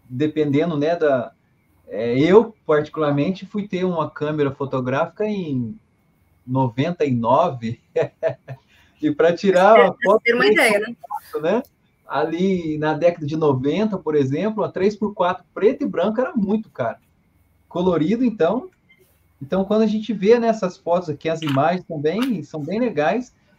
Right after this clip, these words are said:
Speaker 1: E é sobre isso que eu queria saber, ô Golda,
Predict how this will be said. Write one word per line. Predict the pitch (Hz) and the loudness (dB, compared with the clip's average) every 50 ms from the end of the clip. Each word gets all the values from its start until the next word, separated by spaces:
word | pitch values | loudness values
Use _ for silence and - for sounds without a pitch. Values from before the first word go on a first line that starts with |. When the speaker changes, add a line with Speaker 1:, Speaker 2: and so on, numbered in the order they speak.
| _ _ | _ _
Speaker 1:
E | - 208 233 | 2 4 4
é | 240 | 4
sobre | 233 - 254 240 220 220 247 | 4 4 2 4 4 4 2
isso | 254 247 - 247 | 2 2 0 -4
que | 233 - - 254 262 269 | -10 -6 -4 -2 0 0
eu | 262 240 240 | 2 0 0
queria | - 240 233 226 233 220 | 0 0 0 2 2 0
saber, | 226 - 233 214 180 - 170 185 220 262 269 240 | 2 2 -2 -2 -2 -4 -2 -2 0 2 2 2
ô | 208 185 | 2 0
Golda, | - 175 170 160 151 143 127 120 | 0 -4 -4 0 0 0 0 0